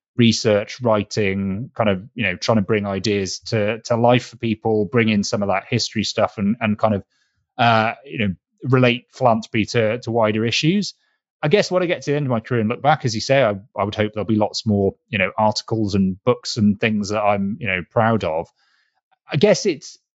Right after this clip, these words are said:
it's less about any of the specific ideas and more without probably, this probably sounds massively, <laughs> like, s-, e-, egotistical, but, like, a way of thinking about philanthropy that I'd like to leave people with. I kind of, in a way, even if,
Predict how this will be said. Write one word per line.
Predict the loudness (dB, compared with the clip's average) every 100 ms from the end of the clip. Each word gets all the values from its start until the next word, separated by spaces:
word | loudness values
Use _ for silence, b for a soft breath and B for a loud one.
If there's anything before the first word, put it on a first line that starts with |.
| _
it's | -6 0
less | 2 2 2
about | 0 0
any | 0 0
of | 0
the |
specific | -4 -4 -4 -2 -2 -2
ideas | 0 0 0 0 0 -2
and | -2
more | 0 2 2 0 -2 -8 _ _ _ _
without | 2 2 2
probably, | -2 -2 -2
this | -2 -6 _ _
probably | -2 0
sounds | 0 0 -2
massively, | -4 -2 -2 -2 -4 0 2 2
<laughs> |
like, | -2 -4 -6 -6 -10 B _
s-, | -16 -6
e-, | -4 2
egotistical, | 4 4 2 0 -2 -10 -6
but, | -4
like, | -2
a | -2
way | 0 0 0
of | -2
thinking | -2 -2 -2 -2 -2
about | -2 -4 -4 -2
philanthropy | 2 4 2 -6 -6 -6 -8 -4
that | 0
I'd | 0 0
like | -4 -4
to | -2
leave | 0 0
people | -4 -2 2
with. | 2 2
I | -2
kind | -4
of, | -4 -6 _ _
in | 0 2
a |
way, | 4 4
even | 2 -2 -4
if, | -4 -6